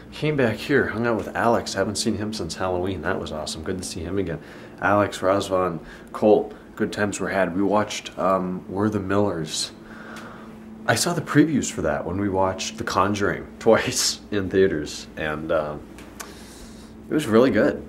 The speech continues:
actually. Very few movies, you get to the end and you're like, "Well, I'm glad I watched that." But that was one of them. So, uh, that was fun. Even had a little fire in the fireplace. It snowed today, so,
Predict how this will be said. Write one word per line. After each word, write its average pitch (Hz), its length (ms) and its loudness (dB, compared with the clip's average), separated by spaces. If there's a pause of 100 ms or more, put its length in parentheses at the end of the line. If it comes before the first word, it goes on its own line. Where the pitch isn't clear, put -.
actually. 80 480 -2
Very 107 400 0
few 117 240 0
movies, 98 360 2
you 82 60 -6
get 95 180 -4
to - 60 -6
the 90 160 0
end 87 240 -2
and 73 80 -6
you're 73 100 -6
like, 73 180 -4
"Well, 135 120 4
I'm 180 80 2
glad 120 220 6
I 123 100 4
watched 127 320 -2
that." - 220 -4
But 90 100 -2
that 107 160 4
was 92 120 -2
one 95 160 0
of 85 60 -4
them. - 120 -12 (580)
So, 71 420 -4
uh, 73 180 -8
that 120 140 2
was - 140 -6
fun. 82 240 -4 (220)
Even 98 160 2
had 90 80 4
a 90 80 4
little 90 140 2
fire 92 240 4
in 98 40 2
the 87 100 -4
fireplace. 92 500 2
It - 100 -16
snowed 95 320 4
today, 95 300 4
so, 90 260 -4